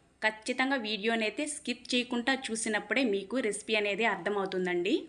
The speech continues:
మన ఇంట్లో ఉన్న వాటితోనే ఆరోగ్యకరంగా మనం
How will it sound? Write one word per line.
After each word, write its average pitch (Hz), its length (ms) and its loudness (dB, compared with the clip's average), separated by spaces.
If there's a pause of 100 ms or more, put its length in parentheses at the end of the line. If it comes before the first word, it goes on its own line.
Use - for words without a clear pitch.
(920)
మన 226 240 4 (100)
ఇంట్లో 220 380 2
ఉన్న 214 260 2
వాటితోనే 196 600 2 (120)
ఆరోగ్యకరంగా 202 1000 0 (640)
మనం 220 220 4